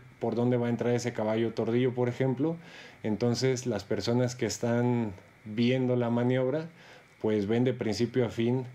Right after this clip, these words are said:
eh, al caballo desde que entra hasta que sale y van tomando nota para cuando les toque a ellos. Entonces es,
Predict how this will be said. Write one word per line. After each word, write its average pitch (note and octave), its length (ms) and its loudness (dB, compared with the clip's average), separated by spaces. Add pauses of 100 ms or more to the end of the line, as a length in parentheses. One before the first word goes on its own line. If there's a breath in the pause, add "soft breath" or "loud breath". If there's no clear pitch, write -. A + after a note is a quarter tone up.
(140)
eh, G2 360 -6
al G2 180 -4
caballo A2 460 0
desde F#2+ 260 0
que G2+ 240 -2
entra B2+ 300 0
hasta G2+ 260 -6
que F#2+ 100 -10
sale F#2+ 400 -2 (280)
y F#2 100 -6
van F#2+ 220 0
tomando A2 360 0
nota A2 280 -2
para F#2+ 180 -2
cuando F#2 240 -6
les F#2 160 -4
toque G#2+ 220 -4
a G2 80 0
ellos. F#2+ 300 -2
Entonces G#2 380 -2
es, G#2+ 320 -6